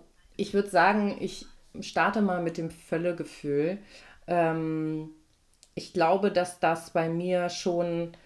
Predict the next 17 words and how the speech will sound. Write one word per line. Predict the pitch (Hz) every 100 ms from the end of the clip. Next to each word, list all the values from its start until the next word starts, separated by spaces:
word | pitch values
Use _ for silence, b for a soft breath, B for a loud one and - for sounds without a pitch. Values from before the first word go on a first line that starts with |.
| b b b
das | - -
habe | 185
ich | 208
jetzt | 202 -
vor | 202
kurzem | 185 196 208 208
erst | 165 170 -
gelernt, | 165 160 180 160 - -
dass, | 175 165 -
dass | 170 160 - - _ _ _ _ _ _ - -
ein | 175 170
Völlegefühl | 240 254 208 202 - 202
zu | - 180
erreichen, | 165 151 165 202 - 269 302 285
grundsätzlich, | 277 180 170 - 220 277 294
also | 175 170 165
ein | 151 151 147 147 - -